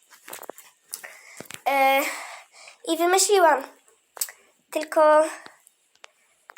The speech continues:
Tylko będę musiała to zrobić. Ona do mnie przychodzi jeszcze dzisiaj, dzisiaj wieczorem i będzie na noc.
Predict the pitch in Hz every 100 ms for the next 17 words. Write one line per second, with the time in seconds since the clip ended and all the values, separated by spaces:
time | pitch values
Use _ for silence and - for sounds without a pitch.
0 | - 320 311 294 311 302 302 302 311 294
1 | 302 311 302 294 294 - - _ _ _
2 | _ - - - 262 285 302 311 311 311
3 | 320 294 294 294 302 285 - 285 - -
4 | - 320 302 311 311 254 208 - - -
5 | - - 277 277 285 302 269 240 214 -